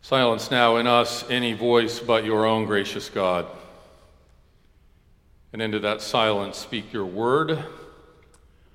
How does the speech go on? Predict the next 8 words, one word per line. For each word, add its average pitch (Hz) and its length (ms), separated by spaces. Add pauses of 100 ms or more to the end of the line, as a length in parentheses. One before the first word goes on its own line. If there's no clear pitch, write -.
(320)
a 107 60
word 107 280
of 98 120
truth - 920 (180)
and 95 180
justice 110 840
and 98 120
hope. 95 440